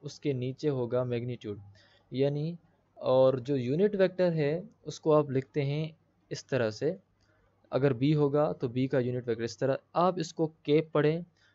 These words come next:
आप इसको हेट पढ़ें या आप इसको सर्कमफ्लेक्स पढ़ें। इसको आप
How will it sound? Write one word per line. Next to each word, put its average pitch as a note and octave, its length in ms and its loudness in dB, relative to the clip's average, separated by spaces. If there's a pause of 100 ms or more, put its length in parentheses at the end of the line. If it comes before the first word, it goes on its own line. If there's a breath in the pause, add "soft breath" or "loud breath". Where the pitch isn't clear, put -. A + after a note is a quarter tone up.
(160 soft breath)
आप D3 260 4
इसको C#3+ 300 -4
हेट B2+ 340 0
पढ़ें D#3 380 -2 (360 soft breath)
या C#3 180 4
आप D3+ 300 2
इसको D3+ 280 -4
सर्कमफ्लेक्स D3+ 840 -2
पढ़ें। G#2+ 320 -6 (380 soft breath)
इसको - 280 -4
आप C#3+ 240 2